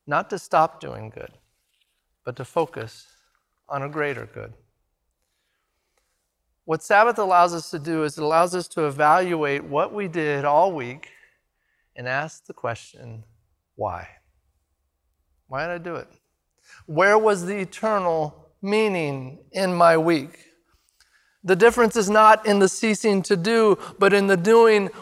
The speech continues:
what is different, in stepping back. Imagine the art that would be produced if the painter never put the paintbrush down. They just kept painting, ongoing, never stopping.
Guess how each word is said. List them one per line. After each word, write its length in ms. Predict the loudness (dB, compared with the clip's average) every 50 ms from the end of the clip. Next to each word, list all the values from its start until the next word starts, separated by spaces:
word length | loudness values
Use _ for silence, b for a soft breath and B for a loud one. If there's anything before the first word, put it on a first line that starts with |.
| B
what 220 | -2 2 2 4 4
is 180 | 2 2 0
different, 480 | 0 2 2 2 2 2 -2 -2 -2 0
in 220 | 0 0 0 0
stepping 680 | -2 -6 -4 0 2 2 2 0 0 -2 0 0 2 4
back. 480 | 6 6 8 8 6 4 0 -6 -16 -16 b b b b b b b b b b b b b b b b b _ _ _ _ _ _ -4
Imagine 520 | -2 0 2 4 4 4 2 2 0 0
the 100 | 2 4
art 340 | 4 6 6 6 4 2 0 -6
that 140 | -6 -6
would 140 | -4 -4 -4
be 140 | -4 -4 -4
produced 580 | -2 -2 -2 0 2 2 2 0 -2 -4 -10 -8 -6
if 160 | -6 -4 -2
the 80 | -4 -4
painter 440 | -2 -2 -2 -2 -2 -2 -4 -4
never 360 | -4 0 0 0 2 2 0 -2
put 260 | -2 -4 -8 -6 -6
the 80 | -8
paintbrush 640 | -8 -6 -6 -6 -6 -8 -8 _ -4 -4 -4 -4 -6 -8
down. 340 | -6 -4 -4 -4 -4 -6
They 100 | -8 -8
just 260 | -8 -6 -8 -8 -6 -6
kept 240 | -4 -4 -4 _
painting, 680 | -6 -6 -6 -6 -6 -8 -10 -12 -14 -18 -20 -20 -12 -6
ongoing, 640 | -2 -2 -2 -2 -2 -4 -4 -4 -4 -4 -6 -6 -4
never 280 | -4 -4 -4 -4 -6 -8
stopping. 640 | -8 -8 -4 -4 -2 -2 -4 -6 -14 -20 -20 -20